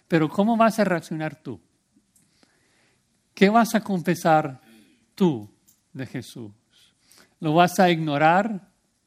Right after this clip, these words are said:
¿Lo vas a condenar? ¿Vas a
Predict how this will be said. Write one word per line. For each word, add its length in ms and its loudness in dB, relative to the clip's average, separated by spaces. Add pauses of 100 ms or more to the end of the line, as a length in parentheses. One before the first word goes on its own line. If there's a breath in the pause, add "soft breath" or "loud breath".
(340)
¿Lo 140 -4
vas 240 2
a 100 -2
condenar? 800 -4 (1500)
¿Vas 200 -6
a 80 -2